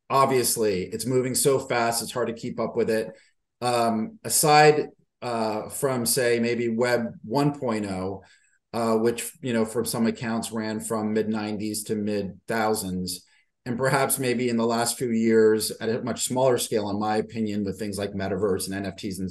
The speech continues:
and such, and the hype that was surrounded that, I personally haven't seen quite anything like A I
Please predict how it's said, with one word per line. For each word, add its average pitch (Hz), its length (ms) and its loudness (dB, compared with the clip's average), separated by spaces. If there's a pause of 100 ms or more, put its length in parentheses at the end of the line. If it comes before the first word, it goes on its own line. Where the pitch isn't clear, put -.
(120)
and 95 180 -8
such, 87 380 -8 (220)
and 107 100 -4
the 101 60 -2
hype 110 280 -2
that 104 180 -4
was 107 200 -4
surrounded 101 340 -4
that, 113 400 0 (260)
I 151 180 8
personally 131 420 4
haven't 113 260 0
seen 104 720 -2 (520)
quite 117 200 2
anything 135 420 2
like 113 280 2
A 110 200 4
I 101 600 -2